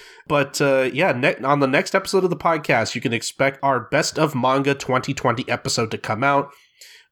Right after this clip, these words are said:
Uh, every year, we basically sit down to talk about our favorite chapters, moments, our favorite whatevers from, you know, the past year in, like,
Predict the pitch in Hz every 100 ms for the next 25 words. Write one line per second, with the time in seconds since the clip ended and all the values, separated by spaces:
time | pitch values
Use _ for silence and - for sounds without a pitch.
0 | - 117 107 - 135 135 127 123 131 120
1 | 120 110 117 110 123 123 120 113 - -
2 | 139 - 120 113 117 117 - 120 - 117
3 | 113 110 110 127 107 101 - 143 139 139
4 | 123 120 117 104 117 117 117 113 - -
5 | - - - _ - 117 123 135 127 110
6 | 117 123 120 120 117 - - - 123 113
7 | 107 104 - 127 113 104 101 - 123 117
8 | - 113 113 110 110 104 104 101 95